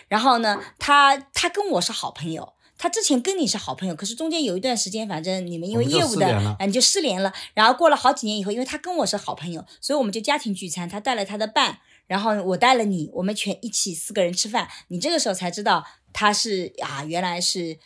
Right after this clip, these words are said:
Speaker 1: 是出柜的。所以，但是后面因为我，我，我，我后面这个研究方向做这个性少数做得很少，我自己主要是做家庭了，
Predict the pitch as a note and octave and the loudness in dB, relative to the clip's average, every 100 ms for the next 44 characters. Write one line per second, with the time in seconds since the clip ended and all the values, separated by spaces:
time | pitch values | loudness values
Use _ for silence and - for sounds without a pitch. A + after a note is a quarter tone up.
0 | _ F3+ E3+ - A3 - G#2+ - _ _ | _ -10 -4 -4 0 0 0 -8 _ _
1 | _ - A#3 A3+ G3 - - _ _ - | _ 0 0 0 -4 -6 -12 _ _ -20
2 | - - C#4+ A4 A#4 A4+ B4+ G4+ D#4+ D#4 | -20 -16 -2 2 2 4 2 2 2 4
3 | D4+ G#3 G3 F#3+ F3 - G3 G3+ G3 G4+ | 4 6 4 2 -4 -2 0 0 0 0
4 | F4 C4+ C4 A#3+ G#3+ - F3 F#3 C#4+ D#4 | 2 0 0 0 0 -2 -4 -2 -2 -2
5 | E4 D#4+ B3 A#3+ C#4+ B3 B3 G#3 G3+ D#4 | -2 -2 -2 0 0 0 -2 -2 -2 -2
6 | B3 D#3+ G#3+ A#3+ G#3+ E3 G#3+ F#3+ C3 E3 | -6 -8 -4 -4 -2 -4 -4 -4 -4 -8
7 | F3+ A#3 G#3+ E3 F3+ - A#3+ G3+ D4 - | -8 -12 -8 -2 -2 -2 -4 2 2 2
8 | G3+ D#3+ - | -4 -10 -12